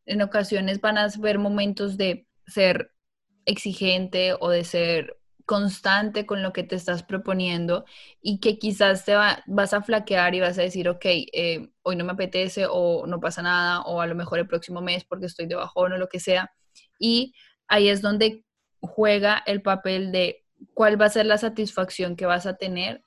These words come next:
en el momento en el que tú lo logres. ¿En qué punto te quieres encontrar? ¿Qué sensación estás trabajando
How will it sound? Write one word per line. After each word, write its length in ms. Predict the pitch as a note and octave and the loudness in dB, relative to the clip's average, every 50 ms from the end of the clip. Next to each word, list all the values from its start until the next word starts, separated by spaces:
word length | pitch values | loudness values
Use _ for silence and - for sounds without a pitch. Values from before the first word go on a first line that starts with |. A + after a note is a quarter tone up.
| _ _ _ | _ _ _
en 140 | F#3+ F#3+ | -4 -4
el 80 | F#3 F3+ | -2 -2
momento 340 | F#3 F3+ F3+ F3 E3+ E3 F3 | -2 -4 -4 -4 -4 -6 -6
en 80 | F3 | -6
el 140 | F3 F3+ F3 | -6 -8 -6
que 120 | - F#3 F3 | -8 -10 -10
tú 200 | - - E3+ E3 | -6 -6 -2 0
lo 120 | E3+ F3 | 0 2
logres. 560 | E3+ F3 F3 F3 E3+ E3+ F#3 G3 G3 - - _ _ _ _ _ _ _ _ _ _ _ | 2 2 2 2 0 -2 -6 -10 -14 -20 -20 _ _ _ _ _ _ _ _ _ _ _
¿En 180 | - G#3 G3+ F#3+ | -2 -2 0 2
qué 120 | G#3+ G#3 | 2 0
punto 420 | G#3+ G#3+ G#3+ A3 G#3+ A3 A3 A3 | 0 0 -4 -2 2 2 2 2
te 140 | A3 G#3 G3+ | 0 -2 -4
quieres 340 | - F#3+ F#3 F3+ F3+ F3 - | -2 -2 -2 -2 -4 -4 -6
encontrar? 600 | F3+ F3+ F3+ - F3 F3 F3 E3+ F3 E3 D#3 - - | -8 -8 -6 -6 -6 -6 -6 -4 -4 -4 -4 -6 -6
¿Qué 100 | F#3+ F#3 | -6 -4
sensación 640 | - G3+ G3+ G3 - G#3 G3+ - G3+ F3+ E3+ E3+ | -4 -4 -4 -4 -4 -6 -4 -4 -4 -4 -4 -6
estás 460 | F3 E3+ - F#3 F3+ F3 F3 - - _ | -8 -6 -2 -2 -2 -2 -4 -10 -14 _
trabajando 800 | - F#3 F#3 F#3 F#3 F3+ F3 F3 F3 F3 F3+ F3+ G3 G#3 - | -2 0 2 2 0 0 -2 -2 -2 -2 -2 -4 -6 -6 -6